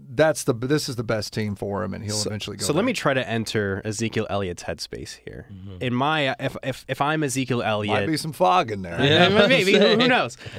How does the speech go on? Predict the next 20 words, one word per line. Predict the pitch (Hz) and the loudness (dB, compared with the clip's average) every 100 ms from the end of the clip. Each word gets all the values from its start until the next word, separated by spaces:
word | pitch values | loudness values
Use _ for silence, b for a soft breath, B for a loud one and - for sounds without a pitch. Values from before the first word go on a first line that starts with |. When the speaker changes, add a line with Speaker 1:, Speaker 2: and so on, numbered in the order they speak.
| B B | B B
Speaker 2:
But | - 135 | 0 2
let | 220 | 2
me | |
do | 208 | 2
my | 208 139 | 0 2
best. | 123 95 - - - _ - | 0 0 -6 -10 -14 _ -6
You're | 160 151 | 0 2
going | 196 214 | 2 2
to | 180 | 0
a | |
team | 147 - 139 135 | 0 0 0 0
that | 123 123 | 0 -2
potentially | 117 123 117 117 | -2 -2 -2 -4
could | 110 | -6
get | 107 104 | -6 -6
you | 95 | -6
a | |
Super | - 98 | -6 -8
Bowl | 82 69 - | -8 -10 -10
ring. | 50 | -10